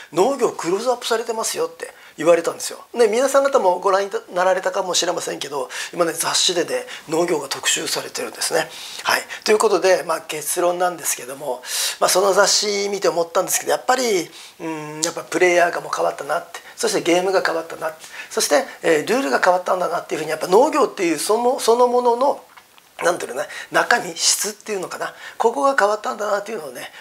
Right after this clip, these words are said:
あの、感じたっていうようなお話でございます。で、えー、雑誌って、もうこれね、もう皆さん方もね、えー、手に取って見られたかもしれませんけど、この週刊ダイヤモンド、これ以前からこの農業を結構クローズアップして、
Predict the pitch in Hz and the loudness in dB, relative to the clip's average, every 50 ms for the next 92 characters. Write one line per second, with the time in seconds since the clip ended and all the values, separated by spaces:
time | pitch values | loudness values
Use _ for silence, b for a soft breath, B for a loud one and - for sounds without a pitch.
0 | B B 147 151 151 - - 156 165 156 - - 196 175 - - 165 156 151 139 | B B -16 -8 -2 -2 0 0 -2 -4 -6 -4 -4 -4 -4 -6 -10 -8 -8 -8
1 | 131 131 - - - 131 139 - - - - 123 - - - - - - - - | -8 -8 -10 -8 -8 -8 -6 -4 -4 -4 -4 -6 -12 -10 -10 -10 -8 -6 -6 -6
2 | - - B B B B B B B B 233 311 349 - - - - - 196 175 | -6 -6 B B B B B B B B 2 4 4 4 2 0 -2 0 2 2
3 | - 202 214 220 - - - 302 - - - - 165 214 240 247 285 269 262 233 | 6 6 6 6 4 2 0 -2 -4 -6 -4 -2 2 2 4 4 4 4 4 4
4 | 208 196 208 226 214 214 214 240 240 233 226 - 196 170 160 156 170 170 - - | 4 4 4 4 4 4 4 2 2 2 2 2 2 0 0 -2 -2 -2 -4 -4
5 | - - 175 180 180 170 180 170 170 160 156 - 175 170 - 180 165 - - 160 | -8 -10 -8 -8 -6 -6 -4 -4 -4 -4 -4 -4 -6 -4 -2 -4 -4 -4 -4 -6
6 | 139 - - B B B 170 170 170 156 156 165 165 170 165 160 - 165 156 156 | -6 -6 -8 B B B 2 2 2 4 2 0 -2 -2 -2 -2 -2 -4 -4 -4
7 | - - 165 143 135 143 131 131 139 - 170 165 - - 196 196 196 214 208 208 | -6 -6 -6 -8 -8 -10 -10 -6 -2 -2 0 0 0 0 0 2 2 2 2 4
8 | 208 202 202 196 190 175 - - - - 247 220 - B B B B B - 392 | 2 2 2 0 -2 -4 -6 -2 2 4 4 4 2 B B B B B -8 -6
9 | 320 330 349 330 - 240 196 185 202 196 180 - 196 175 160 151 170 185 208 208 | -6 -6 -6 -6 -2 0 2 4 4 2 2 2 0 0 2 2 4 4 4 6
10 | 220 208 196 202 208 196 - - 143 - - B B B B - - 170 180 170 | 6 4 4 4 0 -2 -2 -2 -4 -4 -6 B B B B 0 2 4 4 4
11 | 165 170 165 165 170 170 160 - - 147 143 139 139 | 4 2 0 0 -2 -2 -2 -2 -2 -2 -6 -8 -8